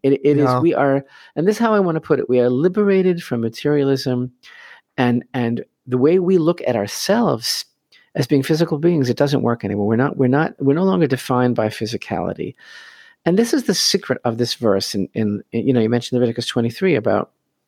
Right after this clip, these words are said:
Speaker 1: afflicting yourself. We become free from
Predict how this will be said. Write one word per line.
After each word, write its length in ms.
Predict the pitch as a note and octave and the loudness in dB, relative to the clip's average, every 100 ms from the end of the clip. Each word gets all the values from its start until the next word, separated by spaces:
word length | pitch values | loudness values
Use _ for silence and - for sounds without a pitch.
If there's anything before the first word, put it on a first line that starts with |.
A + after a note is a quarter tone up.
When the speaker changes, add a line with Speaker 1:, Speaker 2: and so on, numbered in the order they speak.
| _ _ - | _ _ -16
Speaker 1:
afflicting 380 | C#3 D3+ E3 C#3 | -2 0 2 2
yourself. 500 | A#2+ - A#2 G2+ - - - - - - _ _ _ _ _ _ _ | 0 0 0 -2 -6 -20 -20 -20 -20 -20 _ _ _ _ _ _ _
We 360 | D3+ C3 C#3+ C#3+ | -4 2 4 2
become 440 | C3+ C3 F3 F3+ | 0 -2 0 0
free 460 | F3 - A#2 G2+ G2+ | 0 0 0 0 -2
from 340 | - A2+ A2 | -2 -2 -2